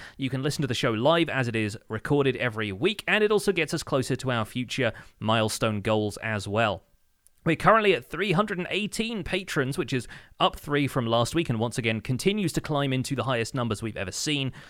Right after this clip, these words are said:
So thank you so much for that. And special thanks go out to our content engineers, B Ramsey seven one eight, Hunter five five five, Jumbo Sale, and Yitz. Thank you for your support on this episode.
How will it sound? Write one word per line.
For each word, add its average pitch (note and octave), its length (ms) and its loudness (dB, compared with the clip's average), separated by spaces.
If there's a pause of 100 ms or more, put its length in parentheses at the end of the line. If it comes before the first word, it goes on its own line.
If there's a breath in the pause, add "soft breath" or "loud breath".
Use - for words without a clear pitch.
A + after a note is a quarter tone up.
(140)
So C3 160 0
thank C3+ 240 -2
you B2 80 -2
so C3 160 2
much A2+ 280 -2
for G#2+ 300 -4
that. A#2+ 320 0
And C3 100 -4
special A3 380 2
thanks G#3+ 380 2
go G#3 100 -2
out F#3+ 180 2
to G3+ 140 0
our F#3+ 80 6
content F3+ 480 -2
engineers, A2+ 540 0 (280 loud breath)
B G3 200 2
Ramsey E3+ 300 2
seven C3+ 220 0
one A#2 140 2
eight, - 240 -2 (120)
Hunter G#3+ 260 2
five B2+ 240 2
five G2+ 180 -2
five, C3+ 400 2
Jumbo G3+ 280 2
Sale, D3+ 360 2
and C#3 180 -2
Yitz. B2 360 -4
Thank F3+ 260 -2
you F#3 80 -2
for D3+ 120 0
your C3+ 120 2
support A#2 460 -4
on A2+ 100 0
this A2 180 -2
episode. G2+ 500 -8